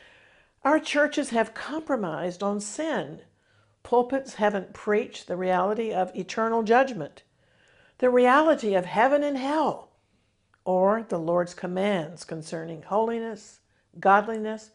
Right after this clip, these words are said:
purity, and discipleship. Instead, the culture of churchianity has edited scriptures, contradicted the Lord's holy commandments,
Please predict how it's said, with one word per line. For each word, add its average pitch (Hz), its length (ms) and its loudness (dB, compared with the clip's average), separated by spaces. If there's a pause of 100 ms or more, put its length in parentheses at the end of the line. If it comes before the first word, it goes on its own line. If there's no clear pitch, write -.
(220)
purity, 180 760 2
and 180 340 -6 (640)
discipleship. 180 880 -4 (880)
Instead, 220 800 2
the 202 80 -4
culture 285 580 -4
of 165 200 -2 (340)
churchianity 208 1040 -2
has 175 260 -4 (380)
edited 294 500 6
scriptures, - 760 -8 (540)
contradicted 262 880 2
the 214 80 0
Lord's 156 360 -2
holy 156 260 -8
commandments, 175 640 -14